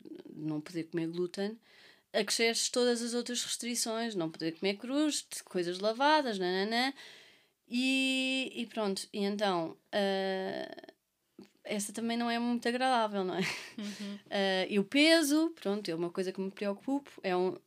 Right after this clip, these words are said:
Speaker 1: provavelmente a única fase em que eu faço uma dieta alimentar no sentido de comer coisas boas e indicadas e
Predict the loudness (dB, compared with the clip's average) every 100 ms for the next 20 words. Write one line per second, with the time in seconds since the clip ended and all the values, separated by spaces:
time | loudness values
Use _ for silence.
0 | _ -10 -2 0 2 0 0 -2 -6 -6
1 | -2 0 2 2 0 -2 -4 -4 -2 -2
2 | -2 -4 -4 -4 -6 -4 -4 -2 -2 -2
3 | 0 0 0 -2 -4 -4 -4 -2 -2 -2
4 | -4 -2 -2 -2 -4 -4 -6 -4 -6 -8
5 | -16 -20 -20 -20 -4 2 4 4 0 -2
6 | -2 -2 4 6 6 4 -2 -8 -10 -8
7 | -6 -2 -2 -2 -6 -6 -8 -10 -12 -10
8 | -8 -8 -6 -8 -10